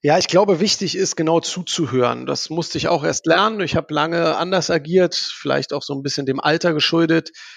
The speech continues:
oder der beruflichen Erfahrung, aber ich bin, habe so ein bisschen gewechselt in meinen Verhandlungsstrategien und bin einer, der jetzt, äh, sehr viel mehr zuhört, sehr viel mehr den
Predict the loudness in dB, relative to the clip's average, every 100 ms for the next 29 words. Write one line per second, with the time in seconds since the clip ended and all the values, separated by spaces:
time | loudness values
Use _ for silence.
0 | -20 -18 -6 0 2 4 2 0 -4 -6
1 | -4 -2 0 0 2 2 0 0 0 0
2 | -4 -4 -4 -4 -8 -10 _ _ _ _
3 | _ _ -10 -4 -2 0 0 2 2 2
4 | -2 -2 -2 -2 -2 0 0 0 0 -2
5 | -2 -2 -2 -4 -4 -4 -2 -2 0 0
6 | 2 2 2 2 0 -4 -2 -4 -2 -2
7 | -2 -2 -2 0 0 0 0 0 2 4
8 | 4 2 -2 0 -2 0 2 0 -2 -4